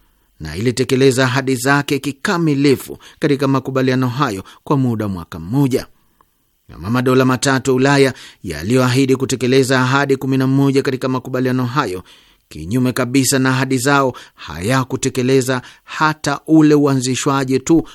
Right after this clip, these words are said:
wa mfumo wa mabadilishano ya kifedha wa Iran maarufu kama INSTEX.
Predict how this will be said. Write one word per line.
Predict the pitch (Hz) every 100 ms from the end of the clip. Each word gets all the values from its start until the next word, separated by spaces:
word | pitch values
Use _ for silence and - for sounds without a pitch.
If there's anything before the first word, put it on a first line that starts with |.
| _ -
wa | 82
mfumo | 85 131 127
wa | 127
mabadilishano | 123 127 123 117 - 139 131
ya | 120
kifedha | 127 - 135 117 123 - - _
wa | 120 127 -
Iran | 131 131 135 131 127 117 - -
maarufu | 131 131 127 127 117 131 123 120 107
kama | - 127 123 120 117
INSTEX. | 135 131 - 80